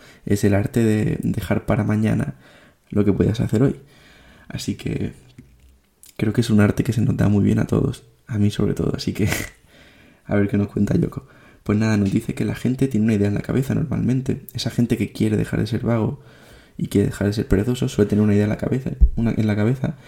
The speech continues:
Y como él menciona, quizás incluso una visión. Y esto me ha parecido muy interesante porque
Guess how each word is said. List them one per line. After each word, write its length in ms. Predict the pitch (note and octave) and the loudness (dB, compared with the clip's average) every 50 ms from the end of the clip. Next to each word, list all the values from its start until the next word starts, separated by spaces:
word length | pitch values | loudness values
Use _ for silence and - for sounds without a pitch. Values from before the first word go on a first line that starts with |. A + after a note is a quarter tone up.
| - - - - | -20 -20 -10 -6
Y 100 | - - | -4 -2
como 220 | G#2 G#2 G#2 G#2 G#2 | 2 4 4 4 4
él 80 | A2 | 4
menciona, 520 | B2 B2 A#2+ - - C3+ C3+ C3 - - - - - _ _ _ - | 2 0 -2 0 0 0 0 0 -2 -6 -10 -18 -20 _ _ _ -20
quizás 360 | - - - - A#2 - - | -20 -12 -8 -6 -4 -2 -2
incluso 360 | C3 B2 - A#2+ C3 - B2+ | -2 0 0 0 2 4 4
una 220 | A#2 A#2+ C3+ D3+ - | 4 4 4 2 0
visión. 640 | A2+ G#2+ G#2+ G#2 - - - A2 A#2 A2+ G#2 - - - - - - - - - - - - - - - _ | 0 0 0 0 -2 -2 0 2 4 4 4 2 0 -4 -10 -20 -20 -20 -20 -20 -20 -20 -20 -20 -20 -10 _
Y 60 | - A2 | -2 -2
esto 140 | - - | 0 0
me 80 | A2+ A2 | 0 0
ha 20 | |
parecido 300 | G#2+ G#2+ G#2+ - - A2+ | 0 -2 -2 0 0 0
muy 280 | G#2+ G#2 G2 G2+ G#2 G#2+ | 2 2 2 2 2 2
interesante 580 | G#2 - - - G#2 - - A2+ A2 A2 - - | 2 0 -2 -2 -2 -2 -4 -4 -6 -6 -8 -8
porque 400 | - - - - - - - | -6 -8 -8 -8 -10 -10 -10